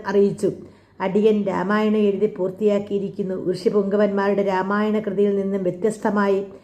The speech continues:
ഭക്തിരസപ്രധാനമായ അടിയൻ്റെ രാമായണം പരിശോധിക്കാൻ കനിവുണ്ടാകണം." പണ്ഡിതശ്രേഷ്ഠനായ വരരുചി, നാം അങ്ങയുടെ വിജ്ഞാനസാഗരത്തിലെ ഒരു ചെറിയ മത്സ്യം മാത്രമല്ലേ?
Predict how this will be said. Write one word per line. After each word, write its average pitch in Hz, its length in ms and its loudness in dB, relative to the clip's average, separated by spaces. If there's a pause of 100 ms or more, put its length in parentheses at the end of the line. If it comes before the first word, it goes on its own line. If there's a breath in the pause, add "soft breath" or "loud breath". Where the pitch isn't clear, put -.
(280 loud breath)
ഭക്തിരസപ്രധാനമായ 202 1200 0
അടിയൻ്റെ 190 400 0
രാമായണം 196 580 -2 (340 loud breath)
പരിശോധിക്കാൻ 190 680 -2
കനിവുണ്ടാകണം." 185 760 -2 (1800 soft breath)
പണ്ഡിതശ്രേഷ്ഠനായ 233 920 2
വരരുചി, 202 680 2 (120)
നാം 233 340 0
അങ്ങയുടെ 226 380 2
വിജ്ഞാനസാഗരത്തിലെ 233 1000 0
ഒരു 214 80 -2
ചെറിയ 233 360 2
മത്സ്യം 208 520 0
മാത്രമല്ലേ? 185 600 0